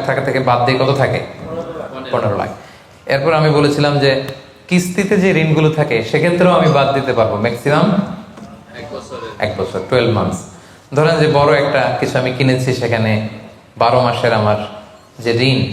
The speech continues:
সেই ঋণ আসতেছে ধরেন যে, এই কিস্তিতে ধরেন আরো পাঁচ লাখ, তাহলে কত বাদ গেল? পাঁচে পাঁচে দশ লাখ, থাকলো কত? এই টেন লাখস হচ্ছে আপনার now জাকাতেবল অ্যাসেট।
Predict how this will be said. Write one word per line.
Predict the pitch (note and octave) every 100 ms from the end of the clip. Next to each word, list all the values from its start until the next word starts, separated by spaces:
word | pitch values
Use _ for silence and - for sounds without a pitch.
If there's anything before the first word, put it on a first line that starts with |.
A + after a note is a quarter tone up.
| -
সেই | B2
ঋণ | A#2+ D3 C#3+
আসতেছে | A#2 - A#2 A2
ধরেন | G2+ G2+ F#2+
যে, | F#2+ F#2+ - - - - - -
এই | F#2+ F#2+
কিস্তিতে | A2 - G#2+ G#2+
ধরেন | A#2 D3
আরো | C#3 C3
পাঁচ | B2 A2 G#2
লাখ, | G#2+ G2+ - - - - - - - - -
তাহলে | A#2 A#2 A#2
কত | C3 B2+
বাদ | C3+ C3+
গেল? | B2+ G#2 - - - - - - - - - C#3
পাঁচে | A#2+ -
পাঁচে | C3+ C3+ D#3+
দশ | C3 B2 A#2+
লাখ, | G2+ -
থাকলো | B2+ D3 D#3
কত? | D#3 A#2 F#2+ - - - - - D3+ - - - -
এই | C3 B2 B2 -
টেন | D#3+ E3+
লাখস | D#3+ D3 C#3+ -
হচ্ছে | C3+ -
আপনার | A#2 B2 C3+
now | A#2+ A2 A#2 D3 A#2+
জাকাতেবল | G#2+ G#2+ A2 G2+ F#2+
অ্যাসেট। | F2 - - - -